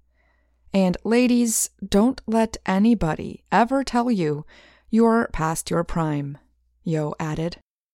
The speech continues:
As a boy, Kwan starred in the nineteen eighty-four Indiana Jones movie and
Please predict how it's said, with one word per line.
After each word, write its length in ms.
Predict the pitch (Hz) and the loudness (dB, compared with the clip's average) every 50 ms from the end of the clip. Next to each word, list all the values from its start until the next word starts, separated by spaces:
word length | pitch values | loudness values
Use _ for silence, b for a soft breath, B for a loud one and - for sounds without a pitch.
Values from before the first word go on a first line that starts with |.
| _ _ _ _ _ _ _ _ _ _ _ _ _ _ _ _ _ _ - | _ _ _ _ _ _ _ _ _ _ _ _ _ _ _ _ _ _ -2
As 200 | - 311 302 - | 0 0 2 2
a 80 | 294 | 0
boy, 540 | 220 - 208 220 220 196 165 151 147 147 - _ _ _ _ | 2 2 2 2 4 4 2 2 0 -4 -6 _ _ _ _
Kwan 500 | - - 240 247 233 190 165 160 170 - _ - | -8 -4 0 0 2 2 0 -2 -4 -6 _ -4
starred 460 | - - - 247 240 233 233 226 - - | -4 0 4 4 4 6 4 2 0 0
in 260 | - 233 233 226 226 | 2 4 6 6 4
the 280 | 220 226 226 220 220 - | 4 4 2 2 0 2
nineteen 580 | 220 202 202 226 254 - - - 269 269 262 254 - | 2 2 4 2 2 0 -2 0 2 4 4 4 4
eighty-four 760 | 220 220 202 214 220 - - - 180 170 170 165 170 - - _ - | 2 2 2 0 -2 -2 -2 -2 2 2 4 2 2 0 -4 _ 0
Indiana 580 | 214 220 220 226 226 208 190 180 180 180 180 | 2 4 4 4 2 2 0 0 0 0 -2
Jones 480 | 180 180 - 220 226 226 226 226 226 - | -2 -2 0 2 2 4 4 2 2 2
movie 480 | 175 165 156 147 160 156 160 175 - b b b b b b b b b - | 0 -2 -2 -2 -4 -6 -8 -8 -10 b b b b b b b b b 0
and 400 | 196 196 208 202 180 170 175 - | 2 2 4 4 4 2 0 -2